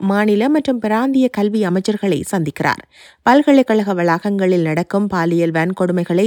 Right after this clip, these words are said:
நிவர்த்தி செய்வதற்கான வழிகளை சிறப்பு குழு ஒன்று ஆராய்ந்து வருகிறது. மாணவர்களின் பாதுகாப்பை வலுப்படுத்த எத்தகைய நடவடிக்கைகள் மேற்கொள்ளப்பட வேண்டும் என்பது இன்றைய கூட்டத்தில் விவாதிக்கப்படும் என அமைச்சர் ஜேசன் கிளேயா தெரிவித்தார். வரவிருக்கும்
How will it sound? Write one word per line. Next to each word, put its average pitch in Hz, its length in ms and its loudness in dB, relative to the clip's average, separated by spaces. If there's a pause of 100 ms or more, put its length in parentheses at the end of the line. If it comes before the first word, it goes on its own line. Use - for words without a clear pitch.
நிவர்த்தி 208 460 -2
செய்வதற்கான 175 580 -2
வழிகளை 160 560 -2
சிறப்பு 220 440 -4
குழு 214 280 2
ஒன்று 180 320 0 (160)
ஆராய்ந்து 165 380 -4
வருகிறது. 170 400 0 (480)
மாணவர்களின் 233 720 0
பாதுகாப்பை 175 560 -2
வலுப்படுத்த 160 680 -2 (140)
எத்தகைய 180 380 -4
நடவடிக்கைகள் 170 680 -2 (100)
மேற்கொள்ளப்பட 190 640 -2
வேண்டும் 190 380 -2
என்பது 156 260 -2 (300)
இன்றைய 254 220 4
கூட்டத்தில் 247 580 0
விவாதிக்கப்படும் 180 680 -2
என 170 80 -2 (140)
அமைச்சர் 170 400 -6
ஜேசன் 170 340 -4
கிளேயா 202 240 -2 (160)
தெரிவித்தார். 143 480 -2 (960)
வரவிருக்கும் 233 640 2